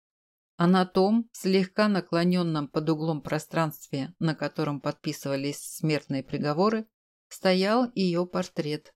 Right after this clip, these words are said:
сделанный лет пять назад. На портрете женщина была весёлой, улыбающейся и, разумеется, красивой. И смотрела на него так,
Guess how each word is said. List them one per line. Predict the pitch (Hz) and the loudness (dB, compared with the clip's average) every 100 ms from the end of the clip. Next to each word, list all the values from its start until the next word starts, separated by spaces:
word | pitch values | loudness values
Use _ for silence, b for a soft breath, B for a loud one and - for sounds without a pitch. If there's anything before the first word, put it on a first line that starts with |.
| _ _ - | _ _ -10
сделанный | 147 147 170 190 208 196 196 - | -10 -2 0 2 0 0 -2 -4
лет | 156 147 - | -4 -4 -4
пять | 151 156 160 | -2 -2 0
назад. | 165 143 131 - _ _ _ _ _ _ _ _ | -2 -2 -6 -6 _ _ _ _ _ _ _ _
На | 170 | -2
портрете | 175 190 - 208 240 233 214 | 2 0 0 -2 0 0 0
женщина | 185 208 208 190 175 | 0 -2 0 2 2
была | 160 151 147 | 2 0 0
весёлой, | 143 - 156 180 208 190 185 - | -4 -4 0 0 0 -6 -8 -4
улыбающейся | 151 143 135 160 208 - 190 185 170 170 - _ _ - | -2 0 0 0 -2 -2 -4 -4 -4 -4 -6 _ _ -4
и, | 165 | 0
разумеется, | 175 175 180 196 220 220 202 | 2 2 2 2 0 -2 -6
красивой. | 190 180 175 - 147 143 147 - _ _ _ _ _ | -4 -4 -4 -4 -4 -4 -6 -12 _ _ _ _ _
И | 180 | -2
смотрела | 185 196 196 208 233 226 | 0 0 0 2 4 4
на | 202 190 | 2 0
него | 190 180 | 0 0
так, | 180 196 226 | 0 0 0